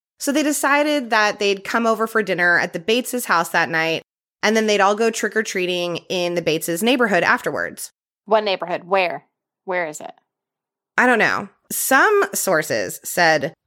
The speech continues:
Speaker 1: Pasadena.
Speaker 2: Oh, well.
Speaker 1: But I'm pretty sure it was Deer Park. So that Halloween night, Ronald came over to Jimmy's with his wife, Daneen, and their two kids,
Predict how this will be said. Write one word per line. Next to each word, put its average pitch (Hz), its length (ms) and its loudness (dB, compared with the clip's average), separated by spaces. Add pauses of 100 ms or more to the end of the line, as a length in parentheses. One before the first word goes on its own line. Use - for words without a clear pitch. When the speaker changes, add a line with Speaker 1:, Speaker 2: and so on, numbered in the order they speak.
Speaker 1:
Pasadena. 147 680 -6 (1000)
Speaker 2:
Oh, 185 380 -4
well. 247 240 -8 (400)
Speaker 1:
But 185 160 2
I'm 202 200 0 (440)
pretty 233 180 0
sure 208 140 2
it 135 40 2
was 165 100 -4
Deer 147 120 -6
Park. - 260 -10 (680)
So 220 580 2
that 202 320 2
Halloween 330 380 2
night, 170 360 2
Ronald 220 420 0
came 302 200 0
over 269 340 2
to 269 140 -4
Jimmy's 233 500 0
with 196 100 -2
his 185 180 -2
wife, 190 280 0
Daneen, 202 580 0
and - 140 -2
their 175 100 0
two 226 260 -4
kids, 190 480 -2